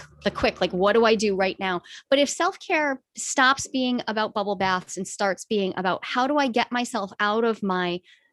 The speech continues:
narrative of being stuck, paralyzed, and, and being harmed?" Like, sometimes we're just making a story about being harmed that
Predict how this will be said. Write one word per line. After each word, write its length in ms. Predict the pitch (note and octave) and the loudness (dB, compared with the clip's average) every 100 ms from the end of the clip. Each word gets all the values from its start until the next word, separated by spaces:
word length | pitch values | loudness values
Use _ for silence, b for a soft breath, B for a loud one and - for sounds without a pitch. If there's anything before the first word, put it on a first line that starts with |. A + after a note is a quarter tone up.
| b b _ _ - | b b _ _ 4
narrative 760 | A3+ A#3+ C4+ C4 G#3+ G3 G3 - _ | 6 8 6 4 6 4 2 -8 _
of 240 | G#3 G3 F#3 | -2 0 0
being 180 | G3+ | -2
stuck, 580 | F#3+ - - A#3+ B3 - - _ _ _ - | -2 -4 0 0 0 -6 -20 _ _ _ -4
paralyzed, 720 | A#3+ A#3 A3+ G#3+ G#3 G3 - | 0 2 2 2 0 -4 -6
and, 340 | G3+ F#3 F3 - _ _ _ _ _ - | -4 -4 -4 -8 _ _ _ _ _ 0
and 220 | G#3 F3+ - _ _ - | 2 0 -4 _ _ -2
being 200 | B3+ E4+ | 6 6
harmed?" 540 | - D4 E4 - - - _ _ | 6 0 -4 -6 -14 -18 _ _
Like, 140 | A#3 A3+ | -2 2
sometimes 400 | D4 D4 D4+ A3+ | 4 6 4 2
we're 80 | A#3 | 2
just 140 | A#3 | 4
making 260 | B3+ B3 A3+ | 2 2 0
a 40 | |
story 600 | - - C#4+ D#4+ D#4+ G3 - | -2 -4 0 0 2 0 -2
about 260 | F#3+ F3+ | -2 -2
being 200 | - F3+ | -2 -2
harmed 540 | E3+ E3+ D3+ D#3 G3+ - b b b b b b | -2 -4 -6 -6 -8 -8 b b b b b b
that 220 | A3 B3 | 2 2